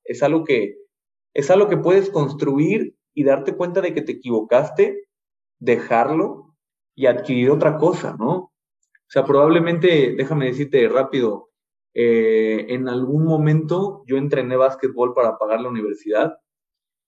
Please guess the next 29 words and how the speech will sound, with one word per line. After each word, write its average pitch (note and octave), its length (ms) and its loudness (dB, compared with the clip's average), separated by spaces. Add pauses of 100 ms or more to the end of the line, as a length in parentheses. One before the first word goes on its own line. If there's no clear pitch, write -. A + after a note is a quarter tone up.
(120)
y A#2+ 100 2
era A#2+ 200 4
tema C#3+ 240 2
de C3 80 6
acondicionamiento A2 760 -2
físico, D3 360 -4
era B2+ 140 2
tema B2 240 0
de G#2 100 0
fuerza, C#3 320 0
era A#2 160 2
tema A#2+ 240 -4
de G#2+ 100 -6
táctica, - 440 -2
era B2+ 180 2
tema A#2 260 -2
de G#2+ 100 -4
duela, B2+ 320 4
era A#2+ 200 0
tema B2 240 -2
de G#2+ 100 0
video A2 600 0 (420)
y A2+ 100 -12
se A#2 140 -2
hace A#2 220 0
un D#3+ 120 0
hábito, C3 520 -2
o F#2+ 60 -10
sea, G#2+ 480 -6